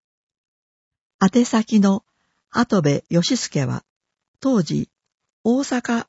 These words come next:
町奉行を務めていた水野忠邦の弟です。当時、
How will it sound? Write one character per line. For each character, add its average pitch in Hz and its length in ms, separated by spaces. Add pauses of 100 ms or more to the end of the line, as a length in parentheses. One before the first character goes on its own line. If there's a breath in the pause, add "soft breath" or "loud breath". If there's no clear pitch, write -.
町 208 300
奉 302 140
行 196 220
を 135 100
務 185 340
め 139 60
て - 140
い 127 140
た - 240 (440)
水 202 280
野 156 140
忠 208 280
邦 147 280
の 131 220
弟 185 460
で 139 120
す。 - 200 (1300)
当 277 240
時、 151 320